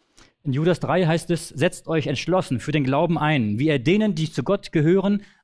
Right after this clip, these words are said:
ein für allemal überliefert ist. Haltet das fest. Wir müssen konservativ sein. Konservativ heißt festhalten an dem biblischen Glauben, an der biblischen Lehre. Nicht an Traditionen,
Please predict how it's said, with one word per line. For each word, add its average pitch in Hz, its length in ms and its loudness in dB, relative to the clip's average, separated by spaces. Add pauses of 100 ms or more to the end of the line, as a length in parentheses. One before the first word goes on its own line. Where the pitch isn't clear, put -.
ein 233 340 2
für 175 280 -4
allemal 175 460 2
überliefert 180 480 2
ist. - 400 -12 (840)
Haltet 208 300 -2
das 180 140 0
fest. - 640 -2 (1200)
Wir 139 80 -8
müssen 117 180 -6
konservativ 123 680 -2
sein. 98 360 -10
Konservativ 139 400 -2
heißt 143 240 -2
festhalten 202 800 -2 (340)
an 156 240 0
dem 131 200 -2
biblischen 147 680 -6
Glauben, 120 400 -4
an 104 60 -4
der 107 80 -4
biblischen 127 380 -6
Lehre. 101 360 -4 (920)
Nicht 156 200 -2
an 143 100 -4
Traditionen, 117 600 -4